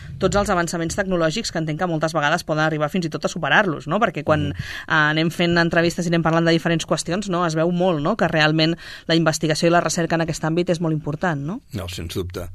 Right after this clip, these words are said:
Speaker 2: De totes maneres, nosaltres tenim molt clar, eh, jo crec que hem de tenir molt clar que el,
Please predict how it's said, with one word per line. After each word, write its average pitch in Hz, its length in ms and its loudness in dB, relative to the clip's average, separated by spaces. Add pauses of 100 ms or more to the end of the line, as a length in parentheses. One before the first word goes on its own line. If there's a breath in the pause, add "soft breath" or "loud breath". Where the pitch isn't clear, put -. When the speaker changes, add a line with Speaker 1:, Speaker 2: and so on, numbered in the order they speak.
(380 loud breath)
Speaker 2:
De 123 80 -2
totes 147 220 2
maneres, 120 240 2
nosaltres 123 300 -2
tenim 117 220 0
molt 135 220 0
clar, 104 240 0 (340 loud breath)
eh, 107 160 -2
jo 101 120 2
crec 127 160 0
que 147 80 0
hem 139 80 0
de 127 100 0
tenir 113 180 0
molt 127 220 0
clar 107 260 -2
que 123 320 0
el, 110 140 0